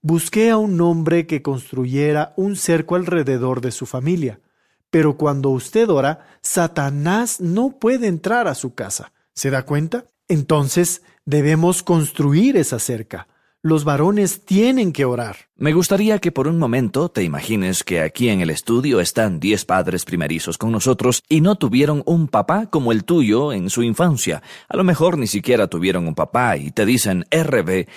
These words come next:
Speaker 2: quiero ser un buen padre. ¿Dónde comienzo?".
Speaker 1: Mm, yo les leería el versículo de Proverbios uno ocho, que dice así: "Hijo mío, escucha las correcciones de tu padre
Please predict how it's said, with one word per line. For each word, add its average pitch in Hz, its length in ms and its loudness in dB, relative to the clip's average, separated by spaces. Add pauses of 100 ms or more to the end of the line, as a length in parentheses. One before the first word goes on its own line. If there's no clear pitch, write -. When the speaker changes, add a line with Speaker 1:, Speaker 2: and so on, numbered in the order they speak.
(180)
Speaker 2:
quiero 190 320 0
ser 160 360 2
un 123 260 0
buen 123 220 2
padre. 67 420 -6 (180)
¿Dónde 180 360 -2
comienzo?". 92 540 0 (120)
Speaker 1:
Mm, 151 400 -2 (300)
yo 214 400 -2
les 233 220 -2
leería 151 520 2
el 143 80 0
versículo 139 640 -2
de 120 100 -2
Proverbios 131 840 -4 (180)
uno 139 340 -2
ocho, - 320 -12 (400)
que 147 120 0
dice 156 260 0
así: 117 260 -6 (500)
"Hijo 220 320 0
mío, 147 460 0
escucha 240 560 -4
las 214 200 -4
correcciones 143 800 0
de 139 100 -2
tu 139 180 -6
padre 139 400 -2